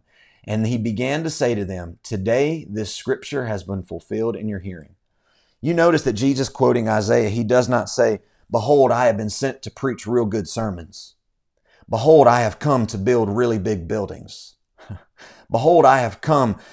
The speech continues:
to preach masterpieces." No, he says, "Behold, I have come to preach the gospel to the poor. I have come to proclaim the release of the captives.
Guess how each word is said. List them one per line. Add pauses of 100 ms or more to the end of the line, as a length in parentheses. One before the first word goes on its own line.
(140)
to
preach
masterpieces." (400)
No,
he
says,
"Behold,
I
have
come (280)
to
preach
the
gospel
to
the
poor. (880)
I
have
come
to
proclaim
the
release
of
the
captives.